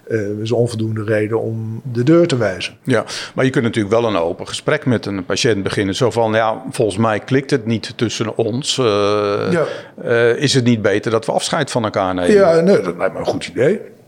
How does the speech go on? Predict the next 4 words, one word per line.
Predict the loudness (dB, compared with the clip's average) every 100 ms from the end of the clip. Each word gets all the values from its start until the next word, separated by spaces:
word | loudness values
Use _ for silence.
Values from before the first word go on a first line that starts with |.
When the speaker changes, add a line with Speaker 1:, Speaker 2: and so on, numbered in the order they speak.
| _ _ -20 _ -2
Speaker 2:
Ja. | 0 0 2
Speaker 1:
Maar, | 2 2 0 2 4 4 2
<laughs> | -4 0 2
ja, | 4 4 2 -2